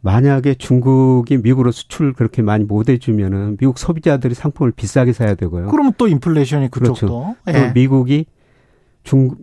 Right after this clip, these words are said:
Speaker 1: 중국이 미국 국채 안 사주면 미국 금리가 오를 수밖에 없어요.
Speaker 2: 그렇죠.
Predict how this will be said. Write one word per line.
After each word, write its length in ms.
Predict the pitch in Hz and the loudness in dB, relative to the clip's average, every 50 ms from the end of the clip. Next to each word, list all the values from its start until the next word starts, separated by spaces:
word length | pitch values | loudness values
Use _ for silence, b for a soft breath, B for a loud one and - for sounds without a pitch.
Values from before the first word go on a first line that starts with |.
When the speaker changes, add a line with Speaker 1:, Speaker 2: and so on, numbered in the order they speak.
| - - | -20 -20
Speaker 1:
중국이 400 | - - 143 139 127 143 139 131 | -4 -2 0 2 2 2 2 2
미국 240 | 104 120 127 120 107 | 2 2 0 0 -2
국채 280 | - - - - - 139 | -2 -4 -4 -2 0 2
안 180 | 131 120 120 120 | 2 2 2 2
사주면 400 | - 117 107 - 113 110 110 107 | 0 0 0 0 0 -2 0 0
미국 180 | 123 123 117 - | 0 0 0 0
금리가 300 | - 120 120 120 113 107 | -2 0 0 2 2 0
오를 240 | 95 101 113 135 | 2 2 0 0
수밖에 400 | 127 - - - 107 92 - - | -2 -2 -6 -6 -6 -4 -6 -8
없어요. 260 | 95 - - - - 160 | -10 -10 -6 -2 0 0
Speaker 2:
그렇죠. 480 | 156 147 101 - - - 143 185 226 | 0 0 -2 -4 -6 -8 -6 -6 -6